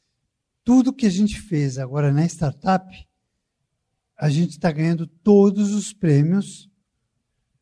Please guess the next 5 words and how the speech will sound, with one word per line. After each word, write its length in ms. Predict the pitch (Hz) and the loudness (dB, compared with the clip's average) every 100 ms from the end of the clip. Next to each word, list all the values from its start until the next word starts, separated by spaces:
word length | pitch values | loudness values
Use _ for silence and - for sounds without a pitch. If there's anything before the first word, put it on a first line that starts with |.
| _ _ _ _ _ _ | _ _ _ _ _ _
do 160 | 139 180 | -2 2
Brasil 500 | 180 156 135 120 - _ _ _ _ _ _ _ | 4 4 0 -2 -6 _ _ _ _ _ _ _
e 200 | 220 220 | 2 2
de 120 | 202 | 2
fora. 560 | - 170 139 113 - | -2 -2 0 -2 -10